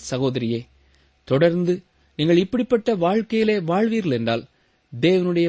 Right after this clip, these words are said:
பணியை நீங்கள் கெடுக்கிறீர்கள். அப்படி என்றால் ஒரு கிறிஸ்தவன் பரிசுத்தத்திற்காக வாஞ்சிக்க வேண்டுமா,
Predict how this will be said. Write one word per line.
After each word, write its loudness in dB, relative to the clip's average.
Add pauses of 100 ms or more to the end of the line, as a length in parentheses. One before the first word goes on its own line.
(120)
பணியை 0
நீங்கள் -2
கெடுக்கிறீர்கள். -6 (760)
அப்படி 0
என்றால் -2 (260)
ஒரு -2
கிறிஸ்தவன் -4 (380)
பரிசுத்தத்திற்காக -4 (280)
வாஞ்சிக்க 0
வேண்டுமா, -4